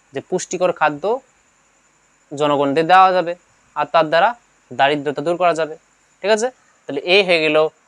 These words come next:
দারিদ্রতার কারণ, আর যেই সব কারণ আছে তার বিপরীত কাজ করলেই দারিদ্রতা দূর হয়ে যাবে, এটা তোমরা জানলে, ঠিক আছে? তাহলে আজকের ক্লাস এখানেই শেষ হচ্ছে,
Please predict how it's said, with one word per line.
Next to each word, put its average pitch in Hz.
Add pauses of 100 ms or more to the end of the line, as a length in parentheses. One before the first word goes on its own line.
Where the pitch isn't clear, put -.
(140)
দারিদ্রতার 143
কারণ, 196 (720)
আর 127
যেই 147
সব 175
কারণ 202
আছে 170 (180)
তার 170
বিপরীত 165
কাজ 151
করলেই 185 (280)
দারিদ্রতা 131 (220)
দূর 135
হয়ে 113
যাবে, 147 (380)
এটা 123
তোমরা 127
জানলে, 131
ঠিক 170
আছে? 247 (300)
তাহলে 143
আজকের 170
ক্লাস 165
এখানেই 165
শেষ 190
হচ্ছে, 196